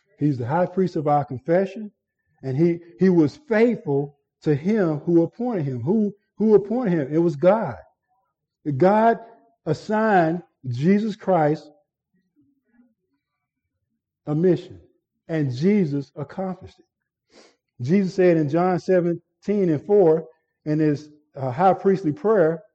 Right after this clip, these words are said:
he said, "I glorify you on earth, having accomplished the work that you gave me to do." Jesus accomplished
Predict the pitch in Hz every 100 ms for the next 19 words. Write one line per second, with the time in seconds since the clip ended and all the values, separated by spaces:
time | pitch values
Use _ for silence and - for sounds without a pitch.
0 | _ - _ - 170 175 175 170 165 175
1 | 151 165 196 180 175 165 165 156 139 160
2 | 202 165 160 160 196 147 95 _ _ _
3 | _ _ _ - 180 175 190 170 143 -
4 | 202 226 226 139 135 - _ - 143 135
5 | 135 196 214 147 143 143 185 160 143 175
6 | 202 160 170 170 220 131 143 220 269 190
7 | 170 175 _ _ _ _ - 170 165 -
8 | 220 247 - 151 151